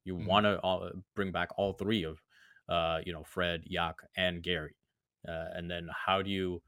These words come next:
Speaker 1: sort of make adjustments from there? I think that's where I was a little concerned with Masai's presser.
Speaker 2: Okay.
Speaker 1: Because I think there were multiple times, w-, like, you could just poke holes in what he was saying because he was almost speaking to both sides of the conversation.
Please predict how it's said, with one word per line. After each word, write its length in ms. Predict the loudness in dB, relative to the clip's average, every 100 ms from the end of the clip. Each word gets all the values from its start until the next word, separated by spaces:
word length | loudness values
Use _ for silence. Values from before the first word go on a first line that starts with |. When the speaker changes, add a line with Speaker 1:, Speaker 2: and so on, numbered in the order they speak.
| _ -20
Speaker 1:
sort 180 | -4 -4
of 80 | 0
make 240 | 0 0
adjustments 560 | 0 0 -2 -2 -10 -10
from 340 | -10 -6 -2
there? 280 | 2 0 0 _ -2
I 80 | 0
think 220 | 2 0
that's 280 | 0 0 0
where 480 | 4 8 8 6 4 _ _ _ _ _ _ _ _ _ _ _ -14 -14 -20 -18 -14 6
I 160 | 10 10
was 340 | 10 6 6
a 100 | 4
little 220 | 4 4 2
concerned 540 | -2 0 -2 -2 -6 _ 0
with 180 | 2 2 _ _ -6
Masai's 400 | -2 2 2 0
presser. 480 | 2 0 2 -4 -4 _ _ -8
Speaker 2:
Okay. 260 | -4 -4
Speaker 1:
Because 640 | -4 -4 -6 -6 -10 -16 -20 _ _
I 80 | -4
think 220 | -2 -4 -6 -18 -20 _ _ _ _ _
there 100 | -4
were 80 | -2
multiple 480 | -2 -4 -4 -4 -4
times, 440 | 0 2 2 -4 -8
w-, 200 | -6 -4
like, 160 | -4 -4
you 80 |
could 120 | -4 -6
just 180 | -8 -4
poke 240 | -4 -4
holes 340 | -4 -2 -2
in 100 | -4 -6
what 140 | -6
he 120 | -6
was 180 | -6 -6
saying 280 | -8 -8 -8
because 280 | -8 -10 -10
he 120 | -10
was 140 | -6
almost 280 | -6 -6 -10
speaking 320 | -10 -8 -8 -10
to 80 |
both 280 | -8 -8 -8
sides 300 | -6 -6 -6
of 60 | -10
the 60 | -10
conversation. 720 | -12 -10 -12 -10 -8 -8